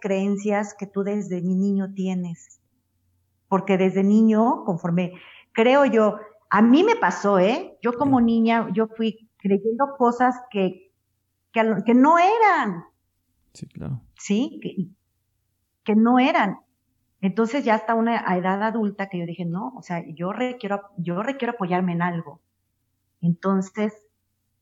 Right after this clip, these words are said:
Speaker 1: eh, cuando tú buscas apoyo y, y entonces, cuando tú buscas apoyo, entonces empiezas a notar cosas. Ah, y entonces dices, "Ok,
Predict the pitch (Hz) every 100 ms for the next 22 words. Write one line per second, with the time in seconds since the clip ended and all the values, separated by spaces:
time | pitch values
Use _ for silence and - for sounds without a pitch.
0 | _ 165 175 170 165 165 156 156 - _
1 | - 196 _ _ _ _ 175 175 165 185
2 | 214 240 240 240 226 220 214 226 - 170
3 | 170 160 156 151 - - 175 180 185 190
4 | 190 - - 156 151 208 247 285 285 285
5 | 247 240 226 214 220 196 202 202 214 202
6 | 180 202 202 - 196 220 - 202 170 _
7 | _ _ _ _ 220 240 254 - 185 190
8 | 202 196 - - 208